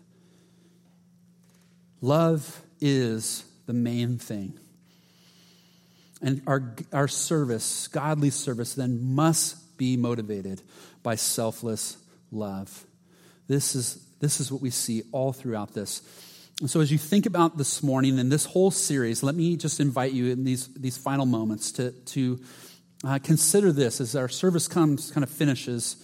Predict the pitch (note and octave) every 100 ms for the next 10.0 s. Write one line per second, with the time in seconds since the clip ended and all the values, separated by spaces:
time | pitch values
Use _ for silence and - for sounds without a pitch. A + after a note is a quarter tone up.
0 | - - - A#2+ A#2+ - - C3 B2 A2+
1 | A2+ - - _ - C3+ D#3+ - - G#3+
2 | A3+ D#3+ - B2+ A#2+ - A#2 A2 G#2+ A#2+
3 | - - - - - - - - - _
4 | - - F#3 A3 G#3 G3 C3+ D#3 D#3+ D3
5 | C#3+ C#3 B2+ B2+ C3 B2+ B2 A#2+ B2 A#2+
6 | - - _ - - A#2+ A2+ G#2+ F#2+ F#2+
7 | - _ _ _ - _ B2+ B2+ - -
8 | D#3 D3+ D#3 D#3 D3+ - - - - -
9 | B2 B2+ B2 A#2+ A#2 A#2 F#2+ F#2 - -